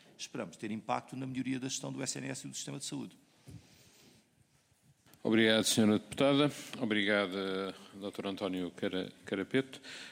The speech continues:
Speaker 2: Vou agora dar a palavra ao senhor deputado, eh, Al-, eh, Paulo Moacho, eh, visto que não temos, eh, eh, nem o senhor deputado, eh, Alfredo Maia, nem a senhora deputada Joana Mortágua. Portanto,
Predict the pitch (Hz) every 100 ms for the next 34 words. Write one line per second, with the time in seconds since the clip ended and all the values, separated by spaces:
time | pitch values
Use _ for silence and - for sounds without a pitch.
0 | - 113 110 110 104 104 107 104 104 95
1 | 101 98 95 - 110 104 95 - - 107
2 | 92 98 95 92 92 92 90 - - 98
3 | 92 90 - 95 92 - 101 98 98 120
4 | - - - 101 92 85 80 92 87 -
5 | - 87 87 - 85 82 - - 85 87
6 | 90 - - - _ _ _ _ - -
7 | _ - - - - - - - 104 85
8 | 85 82 82 80 80 78 80 - - -
9 | - - 82 78 - 82 87 - - -
10 | - - - 82 - 87 98 92 87 85
11 | 82 82 85 85 - - - 82 82 82
12 | 82 85 90 87 85 82 - 90 82 82
13 | 87 90 - 92 92 - 113 120 127 -
14 | - 92